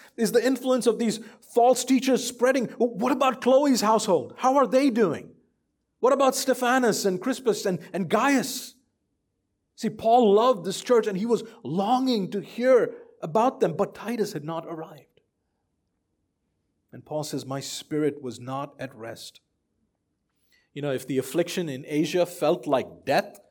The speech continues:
you see that in chapter one, verse nine, then this weight made him troubled and anxious. Remember, in those days, there was no email or phones.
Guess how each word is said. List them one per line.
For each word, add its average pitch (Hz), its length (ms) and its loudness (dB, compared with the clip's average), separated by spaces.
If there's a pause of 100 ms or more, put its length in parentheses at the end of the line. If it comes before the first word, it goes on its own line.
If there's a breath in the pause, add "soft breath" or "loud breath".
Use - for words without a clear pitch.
(200)
you 117 80 -20
see 135 140 -10
that 143 200 0
in 110 180 -14 (180)
chapter 143 280 -4
one, 135 300 -6
verse 123 240 -4
nine, 127 320 -14 (260 soft breath)
then 131 300 -10
this 226 260 0
weight 117 540 -2 (380)
made 143 340 -6
him 110 240 -12
troubled 175 560 -6 (400 soft breath)
and - 140 -12 (100)
anxious. - 540 -18 (1500 soft breath)
Remember, 151 300 2
in 120 80 -2
those 143 240 2
days, 131 240 0 (1500)
there 156 80 -8
was 139 120 -8
no 110 280 -12
email 131 420 -12
or 117 100 -16
phones. 151 520 -20